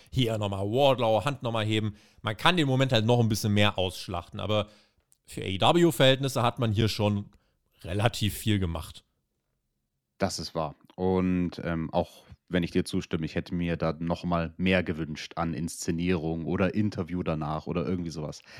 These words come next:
Speaker 1: Ja.
Speaker 2: nach dem Motto. Und ja, die T N T Championship, das ist unser einer Mid-Card-Title bei A E W. Der andere neue Mid-Card-Title, die All-Atlantic Championship, die haben wir auch in dieser Woche wieder nicht gesehen.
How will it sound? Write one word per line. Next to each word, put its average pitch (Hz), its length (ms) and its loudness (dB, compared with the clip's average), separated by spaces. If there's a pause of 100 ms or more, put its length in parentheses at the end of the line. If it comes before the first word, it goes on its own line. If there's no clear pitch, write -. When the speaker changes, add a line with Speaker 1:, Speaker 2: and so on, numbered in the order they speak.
Speaker 1:
Ja. 90 240 -4
Speaker 2:
nach 87 300 2
dem 92 260 0
Motto. 90 320 0
Und 110 180 4
ja, 117 200 4 (400)
die 113 100 -2
T - 160 -2
N 120 120 2
T 139 200 4
Championship, 151 680 2
das 110 160 0
ist 110 120 -4
unser 95 420 2
einer 101 400 4
Mid-Card-Title 127 1080 2
bei 127 240 4
A - 60 -6
E 123 180 2
W. 139 440 2 (260)
Der 110 240 4
andere 156 600 6 (100)
neue 98 540 6
Mid-Card-Title, 147 1200 0 (420)
die 117 140 4
All-Atlantic 101 760 2
Championship, 135 720 0 (400)
die 92 120 2
haben 98 160 2
wir 107 160 4
auch - 120 0
in 143 120 2
dieser 143 280 4
Woche 87 360 -2 (180)
wieder 90 280 0
nicht 85 260 -4
gesehen. 80 420 -4